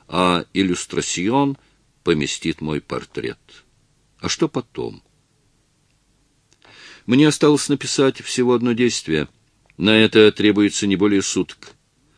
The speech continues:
Однако эти сутки наступят лишь через несколько дней. Дожидаясь их, я намерен хорошенько попотеть, чтобы облегчить свой мозг и принять холодный душ,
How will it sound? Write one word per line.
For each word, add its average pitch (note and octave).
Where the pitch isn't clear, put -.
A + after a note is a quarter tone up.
Однако B2
эти A#2
сутки A#2+
наступят G#2
лишь -
через E2
несколько E2
дней. -
Дожидаясь F#2
их, -
я F2
намерен F2
хорошенько E2
попотеть, -
чтобы G#2+
облегчить A2
свой F2
мозг G#2
и F#2
принять G#2
холодный G2
душ, D#2